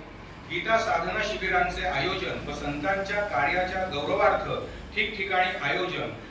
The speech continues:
अशा कामात आपला कायमच पुढाकार असतो.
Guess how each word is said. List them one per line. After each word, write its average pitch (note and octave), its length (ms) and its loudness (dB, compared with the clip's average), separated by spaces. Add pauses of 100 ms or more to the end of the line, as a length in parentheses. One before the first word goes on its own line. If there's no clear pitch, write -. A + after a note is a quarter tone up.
(120)
अशा G#3 220 2
कामात - 460 0
आपला - 280 4
कायमच - 480 0
पुढाकार C#3+ 520 2
असतो. - 360 -6